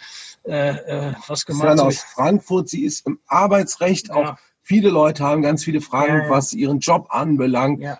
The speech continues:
Speaker 2: was sie da dürfen, müssen sie die Maske tragen und so weiter. Wir sind da breit aufgestellt. Wir
Speaker 1: Ja.
Speaker 2: haben aus, fast aus jedem Rechtsgebiet gute Leute dabei.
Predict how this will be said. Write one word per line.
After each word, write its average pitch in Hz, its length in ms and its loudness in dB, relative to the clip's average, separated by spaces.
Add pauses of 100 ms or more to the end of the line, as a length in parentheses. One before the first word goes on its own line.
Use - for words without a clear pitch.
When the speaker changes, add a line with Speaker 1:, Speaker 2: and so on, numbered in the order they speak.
Speaker 2:
was 147 140 0
sie 170 100 -2
da 156 120 2
dürfen, 160 440 0
müssen 160 220 -2
sie 147 60 4
die 143 60 2
Maske 147 300 -2
tragen 147 320 -8
und 135 80 -6
so 131 140 -8
weiter. 127 460 -4 (280)
Wir - 100 -2
sind 214 220 2
da 160 100 2
breit 139 300 0
aufgestellt. 160 640 0
Wir 147 80 0
Speaker 1:
Ja. 147 60 0
Speaker 2:
haben 147 100 0
aus, 143 360 0
fast - 340 -4
aus 147 240 -2
jedem 165 240 -2
Rechtsgebiet 151 680 -6
gute 165 320 0
Leute 143 440 0
dabei. 135 580 0